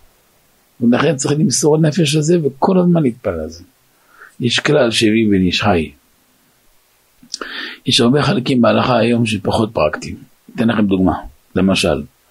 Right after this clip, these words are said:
כמה אנשים היום באמת, באמת, אה, עוסקים ב-, ב-,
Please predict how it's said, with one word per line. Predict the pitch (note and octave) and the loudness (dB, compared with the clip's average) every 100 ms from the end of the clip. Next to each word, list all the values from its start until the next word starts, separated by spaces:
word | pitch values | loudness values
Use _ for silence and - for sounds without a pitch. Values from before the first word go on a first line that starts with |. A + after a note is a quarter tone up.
| _ - - - | _ -20 -20 -6
כמה | F3 F3+ F3 | -2 0 0
אנשים | D3+ C#3 D#3 C3+ | 0 0 0 2
היום | B2 D#3 D3 | 2 2 0
באמת, | B2 C#3 F#3 - B2 | 0 0 -2 -4 -2
באמת, | C3 E3 G3 - - - - - - C#3+ | 0 2 -2 -4 -14 -20 -18 -16 -8 -2
אה, | B2+ A#2 A2+ | 0 2 0
עוסקים | A#2+ A2 - E3 C#3 | 0 0 0 0 2
ב-, | |
ב-, | A#2 A2 G2+ F#2+ F2 E2+ - | 2 2 2 0 0 -2 -6